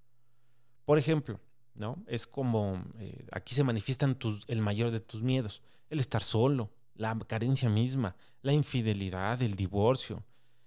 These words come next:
es decir, el mayor miedo que tenías y que se está manifestando. Este espejo es una etapa de crisis muy profunda que viene con todo. ¿Se acuerdan de los tres llamados? Ah, bueno, pues este es como un tercer llamado. Llega la planadora para arrollarnos,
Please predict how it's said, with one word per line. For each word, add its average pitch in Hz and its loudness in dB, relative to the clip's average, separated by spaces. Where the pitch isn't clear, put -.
es 135 2
decir, 147 0
el 139 4
mayor 135 2
miedo 147 2
que 131 -6
tenías 123 0
y 147 -6
que 143 -2
se 123 0
está 127 -2
manifestando. 143 -2
Este 165 0
espejo 175 0
es 165 -4
una 165 0
etapa 139 0
de 127 2
crisis 127 -4
muy 120 4
profunda 123 0
que 113 -6
viene 104 0
con 117 2
todo. 120 -2
¿Se - -4
acuerdan 160 2
de 147 2
los 120 0
tres 135 0
llamados? 120 2
Ah, 120 2
bueno, 117 0
pues 104 -6
este 117 -2
es - -2
como 104 0
un 101 0
tercer 101 -2
llamado. 113 0
Llega 131 6
la 156 4
planadora 113 2
para 98 0
arrollarnos, 95 -2